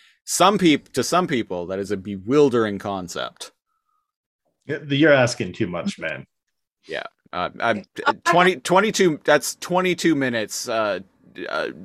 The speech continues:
Speaker 1: too much of someone's time. That's
Speaker 2: Too much. <laughs>
Speaker 1: <laughs> Uh, best way to support the show, go to Patreon,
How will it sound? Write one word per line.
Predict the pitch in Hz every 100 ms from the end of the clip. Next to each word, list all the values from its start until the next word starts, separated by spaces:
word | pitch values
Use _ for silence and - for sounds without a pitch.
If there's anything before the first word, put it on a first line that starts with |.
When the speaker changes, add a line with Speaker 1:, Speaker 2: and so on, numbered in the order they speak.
| -
Speaker 1:
too | - 127
much | 107 92 -
of | 73
someone's | - 90 78 76
time. | - 57 50 - _ -
That's | - - -
Speaker 2:
Too | 160 185 120 85
much. | 98 131 - - - - _ - - - -
<laughs> | - -
Speaker 1:
<laughs> | 277 226 - 277 - 349 277 269 - 269 269 240 214 196 _ -
Uh, | 139 156 160 165 170 - _ _ _ _ _ _ -
best | 220 233
way | 240 226
to | 190 - 233 208
support | 165 202 220
the | 160
show, | - 226 226 180 123 92 -
go | 214
to | -
Patreon, | - 165 196 147 127 107 90 78 73